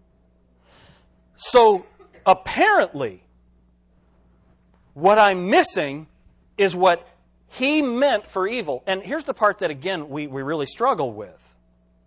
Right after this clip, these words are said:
He didn't say what he got. Joseph didn't say, by inspiration of the Holy Spirit, that what his brothers had done was right.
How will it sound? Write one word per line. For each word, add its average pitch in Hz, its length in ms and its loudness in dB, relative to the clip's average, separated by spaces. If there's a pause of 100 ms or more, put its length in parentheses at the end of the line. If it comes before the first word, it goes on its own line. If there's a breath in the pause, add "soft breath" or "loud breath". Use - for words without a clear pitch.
(600)
He 208 120 -8
didn't 294 200 -4
say 294 260 -2
what 214 180 -2
he 190 80 -8
got. 220 380 -2 (240 soft breath)
Joseph 226 460 2
didn't 262 300 -4
say, 160 420 0
by 170 220 2
inspiration 226 480 -2
of 180 60 -6
the 180 60 0
Holy 170 220 -2
Spirit, 165 400 -2
that 175 140 -2
what 226 180 2
his 214 140 0
brothers 208 340 0
had 180 100 -6
done 202 200 -2
was 151 120 -4
right. 143 500 -2